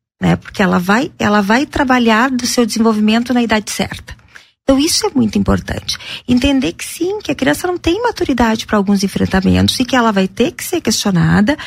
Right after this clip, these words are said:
e o pai, os pais vão ter que fazer a parte deles, né? Porque não adianta a gente tirar celular dos pais e tudo mais e chega lá na hora do almoço, tá o pai lá, ó,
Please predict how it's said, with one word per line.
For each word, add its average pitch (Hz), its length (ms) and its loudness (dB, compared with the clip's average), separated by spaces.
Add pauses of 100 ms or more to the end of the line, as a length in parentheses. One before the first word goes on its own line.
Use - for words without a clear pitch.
(280)
e 311 60 4
o - 20 6
pai, 302 300 2
os - 80 -6
pais 302 220 0
vão 330 100 -4
ter 302 160 -4
que - 80 -20
fazer 330 220 -2
a 302 40 0
parte - 260 -6
deles, 359 480 -2 (400)
né? 185 220 2
Porque - 160 -2
não 494 80 2
adianta 427 240 0
a 523 60 0
gente 523 240 -4 (100)
tirar 269 300 2
celular 247 400 2
dos 214 180 -6
pais 226 220 2
e 233 40 -6
tudo 247 160 -2
mais 247 280 4
e 285 40 -2
chega 277 320 0
lá 247 160 4
na 254 180 2
hora 240 100 2
do 240 80 2
almoço, 240 360 0
tá 254 120 -6
o 254 40 -6
pai 226 300 -4
lá, 202 220 -8
ó, 85 40 -14